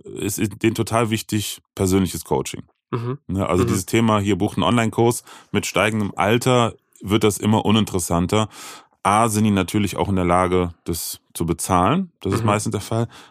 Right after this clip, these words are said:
Speaker 1: B, ist der Faktor Zeit.
Speaker 2: Mhm.
Speaker 1: Ne, die wissen, äh, ich möchte schnell zum Ergebnis kommen,
Speaker 2: Ja.
Speaker 1: weil, ne, Lebenszeit ist wichtig.
Speaker 2: Ja.
Speaker 1: Ähm,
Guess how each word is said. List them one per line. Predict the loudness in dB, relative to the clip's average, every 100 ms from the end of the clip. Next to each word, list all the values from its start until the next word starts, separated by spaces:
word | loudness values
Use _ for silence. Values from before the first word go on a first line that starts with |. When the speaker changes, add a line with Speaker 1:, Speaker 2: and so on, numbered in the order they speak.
| _
Speaker 1:
B, | 2 4 4
ist | 2
der | -2
Faktor | -2 -4 -2 -4
Zeit. | 0 0 0 -4 -14 _ _ -6
Speaker 2:
Mhm. | -6 -4 -6
Speaker 1:
Ne, | -2 -2
die | -2 -2
wissen, | 0 0 0
äh, | 0 0 0 -2
ich | -6
möchte | -4 -4 -2
schnell | -2 0
zum | -2
Ergebnis | -4 0 0 0 -4 0
kommen, | 0 2 4
Speaker 2:
Ja. | 4
Speaker 1:
weil, | 4 2 -2 -8 -14 -16 -12 -12 -14 -8
ne, | -2 0
Lebenszeit | 2 2 2 0 0
ist | 0
wichtig. | 0 0 -2 0
Speaker 2:
Ja. | 2 2 0 -6 -20 -20 -20 -20 -14 -2
Speaker 1:
Ähm, | 2 2 0